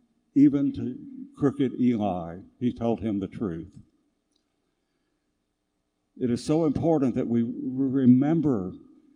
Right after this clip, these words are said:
that God always calls to us. He hasn't never stopped talking to us.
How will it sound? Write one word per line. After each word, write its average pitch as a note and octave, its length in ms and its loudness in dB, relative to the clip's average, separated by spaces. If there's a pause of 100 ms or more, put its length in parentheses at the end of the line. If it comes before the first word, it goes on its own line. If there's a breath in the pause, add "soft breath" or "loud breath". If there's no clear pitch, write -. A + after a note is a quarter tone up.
(280)
that C#3 220 -4
God D#3 300 -2
always D3 600 0
calls G#2+ 400 -4
to A2 100 -6
us. F#2+ 400 -6
He C3+ 120 -8
hasn't C#3+ 340 -4
never D#3 380 2
stopped - 1000 -2 (560)
talking C#3+ 360 4
to A#2 120 0
us. A#2+ 640 -2